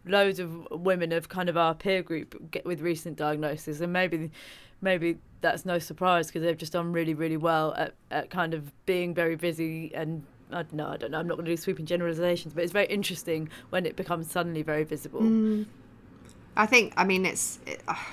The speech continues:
Speaker 2: it's interesting. It's, I don't know what it is about this time particularly, other than that we are more generally aware of, of mental health conditions as well. So we're talking more about stuff. But it is interesting that it's suddenly come, I mean, it is the last couple of years.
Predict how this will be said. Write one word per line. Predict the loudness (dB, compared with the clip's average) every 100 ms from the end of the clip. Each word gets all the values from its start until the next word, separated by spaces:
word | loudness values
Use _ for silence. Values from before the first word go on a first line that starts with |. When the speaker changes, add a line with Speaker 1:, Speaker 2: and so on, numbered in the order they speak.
| -12 -4
Speaker 2:
it's | 0 6
interesting. | 6 4 0 0
It's, | 0 0 2
I |
don't | 4 4
know |
what | 4 4
it |
is | 2
about | 4 4
this | 4 -2
time | 0 2 2 0
particularly, | -4 -6 -2 2 2 2 -2 -6 0
other | 2 2
than | 0 0
that | 0
we | 2
are | 4 2
more | 2 0
generally | 0 0 0 0 0
aware | 2 2 2
of, | 0 -4 -8
of | -4
mental | -4 -2 -2
health | -2 -2
conditions | -4 -4 -2 -4
as | -4 0
well. | 2 2
So | -2
we're | -4
talking | -2 -2 -2 -4
more | -6
about | -4 -4
stuff. | -4 -6 -8 -14 -20 -20 -20 -6
But | 2
it | 4
is | 6
interesting | 4 2 0 0 0 0
that | 0
it's | 0 2
suddenly | 2 2 0 0 -2
come, | 0 0 0 -2
I | 4
mean, | 4 6
it |
is | 6 6
the | 6
last | 4 4
couple | -2 -4
of | 0
years. | 2 4 2 0 -4